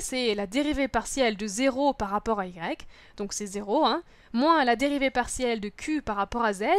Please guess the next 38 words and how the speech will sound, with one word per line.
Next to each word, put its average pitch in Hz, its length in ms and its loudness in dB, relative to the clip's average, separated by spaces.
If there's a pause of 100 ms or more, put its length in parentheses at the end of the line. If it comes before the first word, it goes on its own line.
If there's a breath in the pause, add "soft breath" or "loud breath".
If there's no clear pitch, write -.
(400 loud breath)
et - 60 -10
Q, 370 340 2
ben, 233 260 2
ce 226 160 -4
n'est 214 100 0
pas 311 160 2
du 240 160 -6
tout 370 160 0
une 285 100 2
fonction 240 380 -2
de 233 80 0
Z, 214 400 2
donc 220 240 0
la 196 100 -2
dérivée 269 360 0
partielle 233 440 0
de 190 120 -8
Q 277 260 -6
par - 140 -8
rapport 202 260 -14
à 190 80 -8
Z, 202 120 -8 (500 loud breath)
c'est 294 280 -4 (100)
aussi 311 340 0
zéro. 214 360 -2 (340)
Alors, - 120 -20
je - 100 -18
vais 196 60 -8
écrire - 280 -12
ça, 320 180 2
hein, 262 180 4
pour 220 160 -4
ne 202 60 -4
pas 214 160 -4
qu'on 202 140 -8
s'embrouille, 214 460 -2
donc, 226 160 -2 (440 loud breath)
euh, 214 200 -2